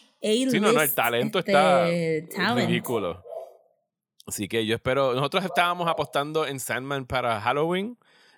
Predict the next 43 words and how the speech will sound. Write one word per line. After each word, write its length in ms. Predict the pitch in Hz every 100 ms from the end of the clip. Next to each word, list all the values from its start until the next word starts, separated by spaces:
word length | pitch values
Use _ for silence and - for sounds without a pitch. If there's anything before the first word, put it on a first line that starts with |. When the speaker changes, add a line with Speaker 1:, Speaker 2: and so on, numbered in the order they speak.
| -
Speaker 1:
Eh, 600 | - 107 101 101 98 95 90 -
ahora 160 | 107 104
es 40 | 113
Speaker 2:
Mm, 20 |
Speaker 1:
agosto, 400 | 107 123 165 165
Speaker 2:
está 160 | 165 202
lleno 400 | 208 214 233 226
Speaker 1:
pero 80 | 190
esto, 220 | 196 170
Speaker 2:
Halloween. 300 | 110 95 - -
<laughs> 400 | - 269 262 -
Speaker 1:
esto 340 | 277 151 151
definitivamente 1400 | 127 113 131 135 131 127 135 147 117 117 113 107 92 107 - _ _
es 300 | 110 117 104 101 _ _ - -
a-, 80 | 110
algo 340 | - 110 107
que 80 | 107
van 140 | 104 95
a 40 |
estrenar 340 | 104 113 92 98
en 100 | 87
octubre 500 | - - 95 90 78
de 80 |
este 260 | - _ 90
año. 280 | 76 80 -
O 40 |
sea, 160 | - -
tendría 340 | - 85 82 170
Speaker 2:
Yo 80 | 220
Speaker 1:
que 40 |
Speaker 2:
diría 200 | 262 277
Speaker 1:
apostar 160 | 262 226
Speaker 2:
Midnight 220 | 269 277
Speaker 1:
que 60 | 320
sería 100 | 269
Speaker 2:
Club, 80 | -
Speaker 1:
eso. 80 | 220
Speaker 2:
Midnight 280 | 226 240 254
Club 160 | 262
también 300 | 240 226 208
es 140 | 208 208
en 20 | 190
octubre. 400 | 180 160 160